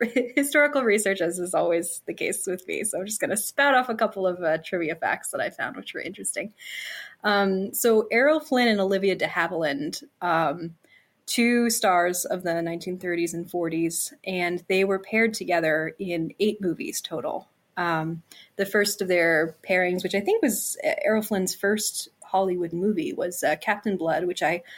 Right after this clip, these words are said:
highly recommend to anyone who enjoyed this. Um, Captain Blood is a lot of fun.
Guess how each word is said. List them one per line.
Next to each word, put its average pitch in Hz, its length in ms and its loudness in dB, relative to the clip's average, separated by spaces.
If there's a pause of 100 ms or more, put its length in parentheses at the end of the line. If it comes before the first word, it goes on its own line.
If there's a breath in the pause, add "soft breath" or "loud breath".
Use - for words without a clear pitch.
(260 loud breath)
highly 311 320 4
recommend 170 680 -2
to 170 160 -2
anyone 180 340 0
who 185 100 -4
enjoyed 170 380 0
this. - 500 -2
Um, 160 400 -2
Captain 185 360 -6
Blood 165 260 0
is 170 420 -4
a 175 200 -4
lot 175 400 2
of 190 100 -2
fun. 165 300 -2